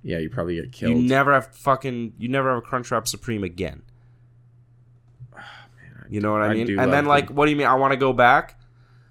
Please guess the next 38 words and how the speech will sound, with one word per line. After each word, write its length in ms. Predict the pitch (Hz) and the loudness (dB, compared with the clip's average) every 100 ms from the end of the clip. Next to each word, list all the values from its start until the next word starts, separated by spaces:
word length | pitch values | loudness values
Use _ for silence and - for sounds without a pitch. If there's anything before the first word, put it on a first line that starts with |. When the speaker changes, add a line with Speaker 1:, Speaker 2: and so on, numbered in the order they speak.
| _ _ _ - - - | _ _ _ -20 -20 -20
Speaker 2:
You 140 | - 123 | -14 -6
can't. 400 | 147 165 101 - _ _ _ - | -2 0 0 -4 _ _ _ -20
Speaker 1:
So 180 | - 127 | -6 -2
you're 80 | 117 | 0
just 200 | 101 - | -2 -4
there 260 | 95 92 | 0 0
from 180 | 87 85 | -4 -8
now 80 | 85 | -4
Speaker 2:
You're 80 | 151 | -2
just 120 | 139 | 0
Speaker 1:
on. 40 | 117 | 4
Speaker 2:
there 340 | 147 151 87 | 6 6 2
for 160 | - 101 | -4 -2
the 80 | |
rest 200 | 101 104 | 0 0
of 40 | - | -2
your 80 | 104 | 0
life, 240 | 117 - | 0 0
right? 180 | 87 120 | -2 -2
Like, 180 | 117 110 | -6 -2
they're 140 | 147 | 2
not 160 | 180 175 | 2 2
gonna 160 | 160 | 0
bring 400 | 123 120 127 135 | 0 0 2 2
a 60 | 117 | 0
second 520 | - 127 120 127 98 | 0 0 0 -4 -2
rocket 480 | 92 95 113 90 - | 0 2 0 -4 -8
for 100 | 98 | -10
you 80 | 87 | -10
to 60 | |
fly 300 | - 95 87 | -4 -2 0
home 260 | 87 98 107 | 0 -4 -6
with, 260 | 52 - | -10 -12
you 60 | - | -16
know 60 | - | -14
what 100 | 71 | -12
I 40 | |
mean? 140 | 73 | -12